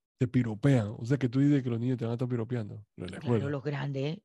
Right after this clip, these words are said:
Speaker 2: los grandes, los
Speaker 1: Ay.
Speaker 2: chiquillos grandes que quinto, sexto año, ya saben
Speaker 1: Sí.
Speaker 2: de, de cositas.
Speaker 1: Ya están adelantados.
Speaker 2: Exacto,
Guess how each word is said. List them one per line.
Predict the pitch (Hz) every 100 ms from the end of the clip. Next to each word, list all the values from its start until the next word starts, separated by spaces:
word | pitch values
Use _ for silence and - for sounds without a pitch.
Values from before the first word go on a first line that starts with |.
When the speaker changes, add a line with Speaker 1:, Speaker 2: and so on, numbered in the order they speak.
| -
Speaker 2:
los | 156
grandes, | 180 202
los | 226
Speaker 1:
Ay. | -
Speaker 2:
chiquillos | 175 269
grandes | 277 294
que | 226 185
quinto, | 240 262
sexto | 262 285
año, | 311 240 185
ya | 175 190 -
saben | 233 -
Speaker 1:
Sí. | -
Speaker 2:
de, | 202 175 151 -
de | 170 175
cositas. | 175 160 302 175 135 - _ _ _ _ _ _ _ _ _ _ _ _
Speaker 1:
Ya | -
están | 107 107
adelantados. | 110 104 101 113 107 101 _ _ _ _ _ _ -
Speaker 2:
Exacto, | 131 139 123 - 110